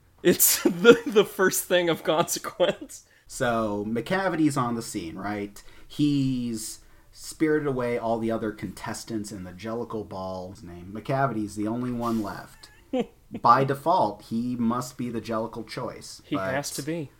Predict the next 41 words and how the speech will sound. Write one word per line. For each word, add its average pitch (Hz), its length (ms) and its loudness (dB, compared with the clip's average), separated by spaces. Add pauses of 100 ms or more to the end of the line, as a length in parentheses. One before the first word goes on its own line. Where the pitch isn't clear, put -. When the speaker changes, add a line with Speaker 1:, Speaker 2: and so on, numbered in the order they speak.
(260)
Speaker 2:
but 110 100 -4
old 120 240 -2
Deuteronomy, 120 680 0
she 117 160 -8
says, 101 260 -6
"No, 98 480 -6
you 113 180 -4
will 101 140 -6
never 95 380 -4
be 92 160 -12
the 92 120 -14
Jellicle 90 460 -12
Choice." - 520 -18 (420)
So, 92 680 -6 (760)
Macavity 117 440 -4
spirits 127 400 -6
her 180 200 0
away, 101 260 -2
too. 113 460 -8 (440)
And 101 460 -6
he's 139 320 0
gonna 143 180 4
make 117 600 0
Dame 110 260 2
Judi 104 320 -2
Dench 98 500 -8
walk 95 380 -6
the - 80 -14
plank. - 540 -16 (480)
Speaker 1:
Oh, 143 260 2
yeah, 123 220 -2
and 127 160 -8
he 143 120 -4
has 139 200 2
a, 120 160 0
what 151 180 0
was 185 120 -4
that 180 180 -4
rail 165 240 2
cat's 170 380 -4
name? 175 360 -4